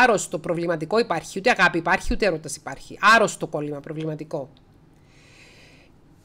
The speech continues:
Ή φεύγω πολιτισμένα με συζήτηση ανάμεσα σε δυο όριμους ενήλικες, αγαπητή μου κυρία Θέκλα. Με αυτόν δεν μπορείς να φύγεις πολιτισμένα.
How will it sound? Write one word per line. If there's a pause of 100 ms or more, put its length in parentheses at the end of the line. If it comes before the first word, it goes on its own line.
(600)
Ή
φεύγω
πολιτισμένα
με
συζήτηση
ανάμεσα
σε
δυο
όριμους
ενήλικες,
αγαπητή
μου
κυρία
Θέκλα. (1080)
Με
αυτόν
δεν
μπορείς
να
φύγεις
πολιτισμένα.